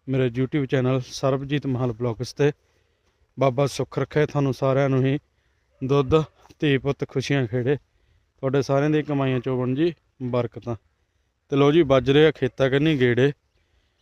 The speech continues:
ਗੇੜੀ ਦੀ ਵੀ ਕਿਆ ਦੱਸਾਂ ਤੁਹਾਨੂੰ, ਮੰਡ 'ਚ ਆਇਆ ਵਾ ਮੈਂ, ਕਿਉਂਕਿ ਇੱਧਰ ਚਲੋ ਸਾਡੀ ਤਾਂ ਜ਼ਮੀਨ ਨਹੀਂ,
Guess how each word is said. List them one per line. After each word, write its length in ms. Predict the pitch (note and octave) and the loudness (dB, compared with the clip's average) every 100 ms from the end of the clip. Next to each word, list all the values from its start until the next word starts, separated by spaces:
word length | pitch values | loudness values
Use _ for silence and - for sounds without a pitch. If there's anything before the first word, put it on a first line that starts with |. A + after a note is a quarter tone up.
| _ | _
ਗੇੜੀ 260 | B2 B2 C3+ | 0 2 2
ਦੀ 80 | C3+ | 2
ਵੀ 120 | C#3 | 0
ਕਿਆ 220 | C#3+ C3 | 2 2
ਦੱਸਾਂ 240 | A#2+ - C#3 | 0 -2 -2
ਤੁਹਾਨੂੰ, 280 | C#3 C#3 | 0 0
ਮੰਡ 280 | C#3+ A#2 A#2 | 2 2 0
'ਚ 120 | A#2 | -2
ਆਇਆ 160 | B2+ B2 | 0 0
ਵਾ 100 | A#2 | 0
ਮੈਂ, 180 | A2 C#3 - _ _ _ _ _ _ _ | -2 -6 -12 _ _ _ _ _ _ _
ਕਿਉਂਕਿ 240 | B2+ A#2+ C#3 | -12 0 0
ਇੱਧਰ 240 | C3 D3 | 2 -2
ਚਲੋ 320 | C#3+ C3+ C#3 - | 0 0 0 -4
ਸਾਡੀ 320 | - B2 B2 | -4 -2 -2
ਤਾਂ 140 | C#3+ | -2
ਜ਼ਮੀਨ 340 | B2+ B2 A#2 A#2 | -2 0 0 0
ਨਹੀਂ, 160 | C3+ | -2